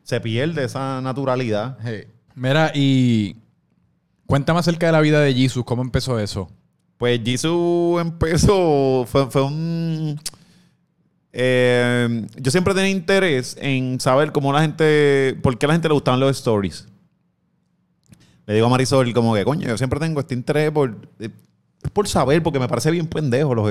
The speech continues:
Speaker 1: stories". O sea, me, me
Speaker 2: Pero a la misma vez es un, es un campo bien cabrón,
Speaker 1: No,
Speaker 2: porque es
Speaker 1: no,
Speaker 2: donde la,
Speaker 1: lo,
Speaker 2: es donde la
Speaker 1: después
Speaker 2: mayoría de la
Speaker 1: lo descubrí,
Speaker 2: atención.
Speaker 1: después que lo descubrí, digo, "Diablo, esto tiene un potencial para esta, esta cosa", pero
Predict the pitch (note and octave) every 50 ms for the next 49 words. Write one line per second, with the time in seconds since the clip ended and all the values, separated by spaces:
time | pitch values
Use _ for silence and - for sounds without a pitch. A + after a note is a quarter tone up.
0 | G2 - - - A#2+ B2 A2 F#2+ E2 - - _ _ _ _ _ _ _ _ _
1 | _ - - A#2 A2 A#2 A#2 A2+ A#2 A2+ A2+ D#3 D3+ D3+ D3+ D3 D3 D3+ D#3+ E3
2 | F3 F3+ F#3+ F#3+ F#3 F3 E3 - D3+ D3 D3 - D#3+ D#3+ D#3+ E3 E3 E3 D#3+ C#3+
3 | - - - C#3+ C3+ C#3+ D#3+ D#3+ D#3+ - D#3+ D#3+ E3+ E3 E3 E3 D#3+ D3+ C#3+ C#3
4 | C3+ - - - _ _ _ _ _ A2 G#2 - C3 D3+ E3+ F3 D#3+ - D3+ B2
5 | A#2 C3+ D3+ A2+ A#2+ B2+ D3 E3+ F3 F#3 - - - D#3+ D#3+ D3+ E3 D3 E3 E3
6 | E3+ F3 F3 F3+ E3+ E3+ E3 D#3+ D3+ D3+ D#3+ D#3 D#3+ E3+ D#3 D3 C#3 B2+ - -
7 | - - F#3 A3 B3 B3 G#3+ D#3 - - A2+ B2 B2+ B2 A#2+ A2+ C3 D3 B2+ B2+
8 | C#3+ F3 F#3+ G#3 F#3 A#2+ G#2 G#2 G2 A#2+ D#3+ G3 - D#3+ C3+ B2+ B2 A#2+ G#2+ -
9 | A#2+ C3 A#2+ A#2+ C3 D3 E3 G3 F3+ D#3+ D#3 C#3 C3 - C3 A2 C#3 F3 G3 F#3
10 | D#3 A#2+ A2+ G#2+ G#2+ F#2 E2+